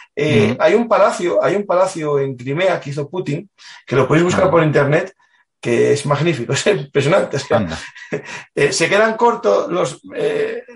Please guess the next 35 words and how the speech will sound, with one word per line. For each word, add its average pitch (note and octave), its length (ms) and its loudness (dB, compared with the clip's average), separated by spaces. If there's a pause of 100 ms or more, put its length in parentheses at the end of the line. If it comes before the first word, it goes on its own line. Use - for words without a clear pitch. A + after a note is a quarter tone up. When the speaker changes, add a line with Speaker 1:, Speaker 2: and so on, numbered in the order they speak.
Speaker 1:
los F3 260 0
ciento G3+ 240 2
cuarenta F#3 300 2
millones F3 280 -4
del D3+ 120 -4
barco, B2 240 -2
o - 40 -14
sea, B2+ 200 -4 (920)
y D#3 80 -8
está G2+ 140 -2
Speaker 2:
Eh, - 40 2
Speaker 1:
en F2+ 60 2
Speaker 2:
pues F#2+ 100 -2
ya F#2 60 -2
Speaker 1:
Crimea. G#2 160 2
Speaker 2:
lo G#2 40 0
buscaré, F2 600 -4
sí. E2+ 60 -10
Speaker 1:
Porque C#3+ 220 0
es, - 200 -6
es E3+ 60 -8
la G3 80 4
Speaker 2:
Pero - 80 2
Speaker 1:
casa - 140 4
Speaker 2:
eso, G3+ 80 4
Speaker 1:
de F#3 60 0
veraneo, E3+ 220 2
Speaker 2:
pero G3+ 120 4
lo F#3 60 2
Speaker 1:
digamos, E3 320 2
es D3+ 180 -4
el F3 80 -6
lugar F3+ 260 2
de F3+ 80 0
veraneo D#3+ 560 -2